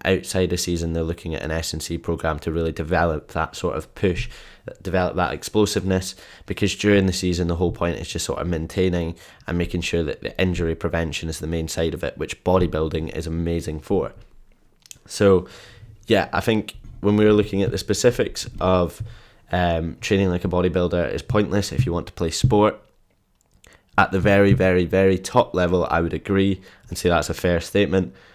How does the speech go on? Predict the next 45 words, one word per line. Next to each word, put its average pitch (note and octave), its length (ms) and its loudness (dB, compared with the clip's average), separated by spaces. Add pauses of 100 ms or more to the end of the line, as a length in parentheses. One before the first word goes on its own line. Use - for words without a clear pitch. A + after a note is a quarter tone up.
(180)
However, F#2 580 2
for F2 560 0 (420)
sort F#2 240 2
of F2 60 -2
the F#2+ 80 6
everyday F#2 380 4
athlete, F2+ 540 2 (360)
and E2 360 -4
majority F2+ 420 2
of F2 80 -2
us, F2 200 2
even F2 180 -2
say F2+ 140 0
like E2+ 160 0
myself, F#2 540 0 (680)
training G#2+ 300 2
like G2+ 140 0
a G2 40 -2
bodybuilder F2+ 640 2 (160)
isn't G2 240 -2
pointless, F#2+ 480 0 (140)
and E2+ 100 -4
it - 80 -8
can F2 220 -4
be F2+ 460 0
very F#2+ 480 2
good F2 360 -2
if - 160 -10
you E2 100 -2
are E2 60 0
a D#2+ 60 -2
beginner F2+ 420 -2
to - 180 -8
the E2+ 100 -4
whole E2 200 -2
sort D2 220 -6
of D#2 80 -6
gym F#2+ 260 2
world F2 320 0
and E2+ 100 -4
the E2+ 60 -2
S E2+ 200 -4
and E2 100 -10
C F2 160 -2
world E2 360 -2